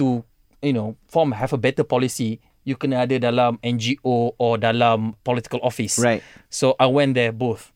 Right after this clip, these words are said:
Speaker 2: Okay.
Speaker 1: Uh, in the media and in the political office to make a world a better place. And the third one, of course, kau kaya gila, settle.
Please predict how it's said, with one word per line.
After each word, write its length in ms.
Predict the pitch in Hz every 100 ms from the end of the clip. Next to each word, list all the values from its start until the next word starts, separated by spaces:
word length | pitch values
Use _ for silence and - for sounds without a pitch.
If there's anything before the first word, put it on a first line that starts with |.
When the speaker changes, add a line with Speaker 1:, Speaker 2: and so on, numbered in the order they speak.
| -
Speaker 2:
Okay. 320 | 113 131 107
Speaker 1:
Uh, 240 | 92 117 113
in 160 | 120
the 80 | 117
media 320 | 127 135 147
and 160 | 123 123
in 80 | 120
the 60 |
political 400 | 123 120 120 120
office 480 | 117 127 160 156 - _ _ _
to 80 | 139
make 240 | 120 131 120
a 20 |
world 220 | 117 120
a 0 |
better 240 | 113 113
place. 320 | 120 127 110 -
And 80 | 127
the 80 | 127
third 240 | - -
one, 160 | 151 139
of 160 | 120 -
course, 320 | 120 - - _ _
kau 160 | - 131
kaya 320 | 131 113 113
gila, 400 | 110 101 101 95
settle. 560 | - 110 - 98 101